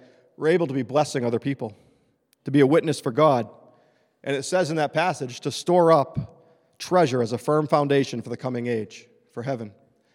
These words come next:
There are a lot of benefits to being generous, and it certainly proves that you're not trusting in your wealth.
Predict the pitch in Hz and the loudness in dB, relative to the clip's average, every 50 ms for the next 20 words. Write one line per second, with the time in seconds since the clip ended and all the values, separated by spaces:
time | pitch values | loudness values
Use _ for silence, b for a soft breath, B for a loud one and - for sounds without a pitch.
0 | _ _ _ _ _ _ - - 226 175 139 127 139 165 185 165 135 113 147 170 | _ _ _ _ _ _ -2 0 2 2 4 6 6 6 6 6 4 2 2 2
1 | 170 - - 131 - - - 147 120 143 151 139 123 110 127 131 139 123 113 107 | 2 -2 -4 -6 -8 -8 -12 -6 -4 -2 -2 -2 -2 -2 -2 -2 -2 -2 -6 -8
2 | - - - - - _ _ _ _ _ _ _ _ _ _ _ _ _ _ _ | -10 -14 -18 -20 -20 _ _ _ _ _ _ _ _ _ _ _ _ _ _ _
3 | _ - - 139 139 127 117 - - 180 208 196 180 160 147 131 - - 170 180 | _ -8 -6 -4 -4 -4 -4 -2 0 0 0 0 0 -2 -2 -2 -4 -2 0 0
4 | 170 156 135 123 101 - - - 131 131 139 147 143 135 127 - - 143 135 - | 2 2 0 -2 -4 -8 -8 -6 -6 -4 -4 -2 -4 -4 -4 -4 -4 -6 -6 -4
5 | - 131 117 113 113 113 110 110 123 120 107 101 - _ _ _ | -8 -8 -8 -8 -8 -8 -6 -4 -4 -4 -6 -6 -12 _ _ _